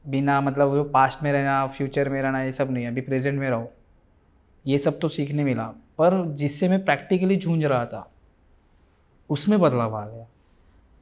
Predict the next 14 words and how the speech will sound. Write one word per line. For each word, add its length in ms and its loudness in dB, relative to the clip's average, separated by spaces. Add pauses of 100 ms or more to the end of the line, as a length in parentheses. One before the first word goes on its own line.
(400)
यानी 680 0 (720)
मतलब 420 0 (120)
ध्यान 300 4
में 120 6
आने 200 4
से 100 4
पहले 200 2
या 100 8
फिर 340 -2 (440)
लॉकडाउन 460 2
के 100 0
पहले 300 -2
से 140 -4
ही 160 -6